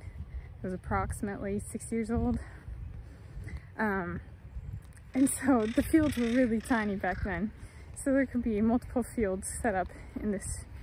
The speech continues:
stretch of grass, which I'm walking to the end of. But th-, we also had practice here. And then we had,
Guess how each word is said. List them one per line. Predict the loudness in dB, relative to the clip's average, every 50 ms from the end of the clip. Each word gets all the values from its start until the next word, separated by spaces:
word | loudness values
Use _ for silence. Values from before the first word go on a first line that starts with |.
| -10 -8 -6 -6 -6 -6
stretch | -6 -4 -4 -4 -2 -2
of | -4 -2 0
grass, | 0 2 2 0 -2 -4 -8 -8 -10 -10
which | -8 -4 -2
I'm | 0 0
walking | 0 -2 -2 -6 -8
to | -6 -6
the | -6 -4 -4
end | -4 -4 -6 -6
of. | -6 -8 -8 -10 -10 -10 -10 -10 -10 -12 -12 -10 -10 -10 -10 -12 -12 -14 -14 -14 -8 0 4
But | 4 4 4 2
th-, | -2 -4 0 4 6
we | 8 8
also | 8 8 6 4
had | 2 0 0 0
practice | 0 -2 -2 -2 -4 -4 -2
here. | -2 -2 -2 -2 -4 -4 -4 -6 -6 -8 -8 -8 -6 -2 4
And | 6 8 10 10 10
then | 10 8 8 8 8 6 6 4 0 -6 -8 -8 -8 -8 -8 -6 -6 -6 -6 -6 -6 -6 -6 -8 -8 -10 -12 -14 -14 -14 -14 -16 -16 -16 -6 0 4
we | 4 4
had, | 4 0 -4 -2 -2 0 2 2 2 2 2